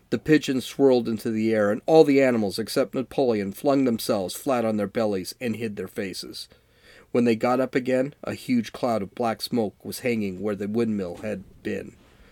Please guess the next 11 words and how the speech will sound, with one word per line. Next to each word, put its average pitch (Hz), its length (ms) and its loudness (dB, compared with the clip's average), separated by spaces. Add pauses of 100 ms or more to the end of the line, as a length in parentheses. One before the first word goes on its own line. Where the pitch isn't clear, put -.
(120)
Slowly, 120 600 2 (260)
the 123 80 -4
breeze 107 400 -2
drifted - 420 -4
away. 98 420 -6 (400)
The 113 80 -2
windmill 110 460 0
had 107 160 -6
ceased - 360 -6
to 98 120 -6
exist. - 560 -12